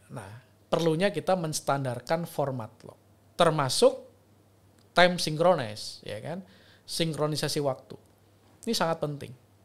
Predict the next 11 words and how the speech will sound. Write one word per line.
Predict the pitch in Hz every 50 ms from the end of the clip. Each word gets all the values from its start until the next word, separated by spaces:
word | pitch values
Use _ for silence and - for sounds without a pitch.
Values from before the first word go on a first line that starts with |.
| _ _ _ -
ya | - 120 113
kan? | 117 123 131 156 - - - - - _ _ _ _
Karena | - 156 170 269 -
kalau | - 175 160 160 156
misalnya | 156 156 151 - 156 151 156 156 156
kita | 156 156 151 - 147 143 143
implementasi | 147 143 139 151 147 143 143 147 143 139 139 139 131 - 156 139
log | 139 135 127 - -
server, | - 156 240 240 240 - 156 143 135
tapi | 127 - 120 120 - 160 151
kita, | 147 139 - - 139 -